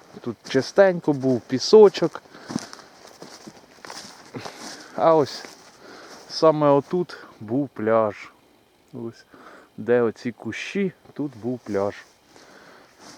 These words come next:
Ось так. Зараз тепер поїдемо ще на один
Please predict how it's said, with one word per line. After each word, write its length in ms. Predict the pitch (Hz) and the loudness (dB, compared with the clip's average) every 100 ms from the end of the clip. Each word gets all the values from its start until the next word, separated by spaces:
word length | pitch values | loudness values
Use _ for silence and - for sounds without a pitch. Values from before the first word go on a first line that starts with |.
| - - - - - - - - - - - - - - - - - - | -20 -20 -20 -20 -20 -20 -20 -20 -20 -20 -20 -20 -20 -20 -20 -20 -18 -14
Ось 320 | 165 180 - | -12 -14 -4
так. 300 | 151 170 - - - - - - - - - - - - - - - | 0 0 -2 -12 -16 -20 -20 -16 -16 -14 -16 -18 -20 -20 -18 -14 -6
Зараз 440 | 120 156 143 127 | 4 4 4 2
тепер 420 | - 127 143 123 - - - - - - - - - - - - - - - - | 2 4 4 4 -2 -20 -20 -20 -20 -18 -20 -20 -20 -20 -20 -20 -20 -20 -20 -6
поїдемо 540 | - 147 160 135 131 117 - - - - - - - - - - - - - - - - | 0 2 2 2 2 2 -8 -14 -14 -18 -20 -20 -20 -20 -20 -20 -20 -20 -20 -20 -20 -14
ще 360 | - 165 175 | -4 2 4
на 180 | 185 175 | 4 4
один 380 | 165 151 165 156 | 4 6 6 4